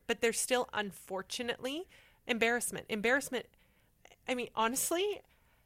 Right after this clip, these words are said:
my husband doesn't know I'm here today doing this podcast. I didn't want to talk about it. So, and that's ridiculous.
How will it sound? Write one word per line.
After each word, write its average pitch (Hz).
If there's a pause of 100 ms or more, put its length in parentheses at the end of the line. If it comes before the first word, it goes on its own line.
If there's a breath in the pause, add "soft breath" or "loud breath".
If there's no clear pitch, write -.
(560)
my 247
husband 220
doesn't 220
know 220
I'm 202
here 214
today 185
doing 180
this 180
podcast. - (120)
I 202
didn't 214
want 196
to -
talk 202
about 165
it. - (540 loud breath)
So, 233 (140)
and 220
that's 220
ridiculous. -